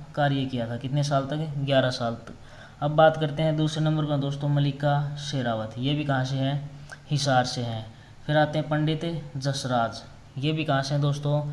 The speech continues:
हिसार से हैं। इनका जन्म कब का है? अट्ठाईस जनवरी उन्नीस सौ तीस। एग्जाम में दोस्तों बहुत बार पूछ लिया जाता है कि पंडित जसराज का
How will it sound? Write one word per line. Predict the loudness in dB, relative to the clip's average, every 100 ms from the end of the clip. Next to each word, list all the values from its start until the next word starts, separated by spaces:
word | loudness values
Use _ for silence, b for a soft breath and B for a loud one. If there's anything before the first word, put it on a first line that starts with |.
| B B B -4
हिसार | -2 2 4 4
से | 2 -2
हैं। | -4 -2
इनका | -2 4 4
जन्म | 6 2 2
कब | 0 2
का | 4 4
है? | 4 0 B B -6
अट्ठाईस | -6 -2 4 4 4
जनवरी | 4 4 2
उन्नीस | 2 4 2 0
सौ | -2 -2 -4 -4 0
तीस। | 0 0 -2
एग्जाम | -2 2 4 4
में | 2
दोस्तों | 0 0 0 2
बहुत | 2 2
बार | 2 2
पूछ | -2 -2
लिया | -2
जाता | -2 -2
है | -4
कि | -4
पंडित | -4 0 2 2
जसराज | 0 -4 0 0 0
का | 0 0